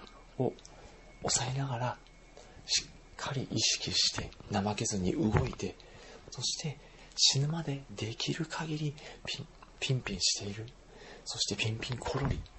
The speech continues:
ていうのを理想としながら、ほ-、他人にお世話になる期間をできる限り、できる限り短くして、自分の思うがまま、好きなところに自分の好きなタイミングで動ける幸せを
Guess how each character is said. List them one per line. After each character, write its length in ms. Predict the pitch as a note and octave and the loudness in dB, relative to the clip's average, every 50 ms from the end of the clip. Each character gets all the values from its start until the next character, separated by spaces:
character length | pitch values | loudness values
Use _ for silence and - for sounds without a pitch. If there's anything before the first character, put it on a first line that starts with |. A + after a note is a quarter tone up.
| - - - - - | -20 -20 -20 -16 -12
て 140 | - - G#2+ | -10 -8 -6
い 40 | G#2+ | -4
う 60 | A2 | -2
の 140 | A#2+ C3 A2+ | 0 2 2
を 60 | F#2+ | 2
理 80 | G2+ F#2 | 4 2
想 240 | - - - A2 - | 2 2 2 0 -2
と 120 | - A#2 | 0 4
し 200 | - - - A#2+ | 4 4 4 4
な 140 | C3 D#3 F3 | 0 -2 0
が 140 | F3+ E3+ D#3+ | 0 0 2
ら、 260 | E3 D#3 C3 - - - - - - - - - - - - - - - - - - - | 2 2 0 -2 -4 -12 -16 -18 -18 -18 -18 -18 -14 -12 -12 -12 -12 -14 -18 -18 -16 -8
ほ-、 200 | - - - - - - - | -2 -2 -2 -2 -4 -6 -2
他 140 | - - G#2 | 0 2 2
人 180 | G#2 A2 A2 A2 G#2+ | 2 0 -2 -2 -2
に 100 | A2 A2 | -2 -2
お 140 | - - - | -2 0 0
世 200 | - - A#2 A2+ | 0 0 0 -2
話 100 | A2 G#2 | -2 -2
に 80 | D#2+ | -2
な 120 | F#2 G2 G2+ | -2 -2 -2
る 80 | F2+ | -2
期 140 | - - - | -2 -2 -2
間 160 | - G#2+ G2 F2 | -2 -2 0 -2
を 80 | D2+ - - - | -2 -4 -4 -2
で 160 | - - - - - - - - - - - - - - - - - - - - | 0 0 0 -2 -6 -16 -20 -20 -20 -20 -20 -20 -20 -20 -20 -20 -20 -8 0 4
き 200 | - - C3 C#3 | 4 4 4 4
る 140 | D3 C#3+ C#3+ | 2 0 0
限 300 | - - D3+ C#3+ - C#3 | 0 -2 -2 0 0 0
り、 160 | C3+ B2+ - - | 0 -2 -4 0
で 160 | - A#2+ B2 | 0 0 0
き 160 | - - - - | 2 0 -2 -2
る 60 | D#3+ | -4
限 240 | - - - D3+ C#3+ | -8 -4 0 2 2
り 40 | |
短 380 | B2+ A#2 A#2 A2+ A#2+ - B2+ A#2 | 4 4 2 0 0 0 0 -2
く 120 | - - | 0 2
し 220 | - - - - - | 6 6 6 6 4
て、 140 | B2 - - - - - - - - - - - - - - - - - - | 0 -4 -4 -8 -14 -14 -12 -12 -12 -12 -12 -12 -12 -14 -14 -14 -6 0 2
自 140 | G2+ F#2+ - | 2 2 2
分 140 | G2+ G#2 G2+ | 2 2 4
の 80 | G2 - | 4 6
思 340 | - - A2 A#2 B2 B2 | 8 6 6 6 4 2
う 40 | A#2 | 2
が 80 | G2+ F#2 F#2+ | 0 0 0
ま 80 | G2 G2 | 0 -2
ま、 200 | G2 G2+ G2+ - - - - - | -2 -4 -4 -6 -10 -14 -6 -2
好 180 | - - - | -2 0 0
き 60 | B2 | -2
な 80 | A2+ G#2+ | -4 -4
と 100 | - - | -4 -4
こ 140 | - - G2+ | -2 0 0
ろ 100 | A2 A2 | 2 2
に 120 | G#2+ F2+ | 2 0
自 180 | C#2+ - - F#2+ | 0 0 0 -2
分 220 | - A#2 B2 B2 | -2 -2 -4 -4
の 60 | A#2 | -2
好 60 | A2+ - - - | 0 0 0 0
き 100 | - C3 | -2 -4
な 80 | A#2+ - | -4 -4
タ 160 | - - A#2+ | -4 -4 -4
イ 60 | B2 | -4
ミ 100 | B2+ B2+ | -2 -2
ン 60 | C3 | 0
グ 60 | C3+ | 0
で 140 | C3+ C3+ C3+ - - - - - - | 2 0 0 -2 -6 -10 -8 -4 0
動 200 | - - G#2+ A2 | 2 2 2 2
け 140 | - - - | 0 0 -2
る 80 | - F#2+ | -2 0
幸 260 | - - - - - - - - | 2 2 2 2 0 -2 -4 -4
せ 220 | - F#2+ - - - - - - | -4 -6 -6 -10 -14 -12 -4 -2
を 160 | B2 C3 | -2 -2